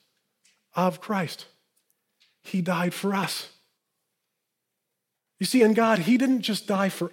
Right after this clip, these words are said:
us, he died for those that we know who currently hate him. He died for those people in your life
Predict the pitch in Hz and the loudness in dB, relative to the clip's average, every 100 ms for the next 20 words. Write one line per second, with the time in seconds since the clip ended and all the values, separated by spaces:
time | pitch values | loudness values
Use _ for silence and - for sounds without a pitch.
0 | - 202 180 - - - - - _ _ | -4 -2 -2 -6 -12 -18 -20 -20 _ _
1 | _ - 214 185 170 196 - 175 143 147 | _ -4 -2 0 -2 -4 -2 -2 0 -2
2 | - - _ _ _ _ 135 151 139 165 | -6 -14 _ _ _ _ -4 -4 -2 0
3 | 175 143 160 240 - _ _ _ _ _ | 0 0 0 -2 -10 _ _ _ _ _
4 | - 214 202 214 208 196 170 147 220 131 | -2 -2 0 0 2 2 0 0 -2 -2
5 | 123 - _ _ _ _ _ _ _ _ | -12 -14 _ _ _ _ _ _ _ _
6 | _ _ _ _ _ _ _ _ - 226 | _ _ _ _ _ _ _ _ -2 2
7 | 214 214 214 190 190 185 - 196 202 160 | 2 2 2 4 4 2 0 0 2 2
8 | 151 202 156 214 - | 2 2 2 0 -4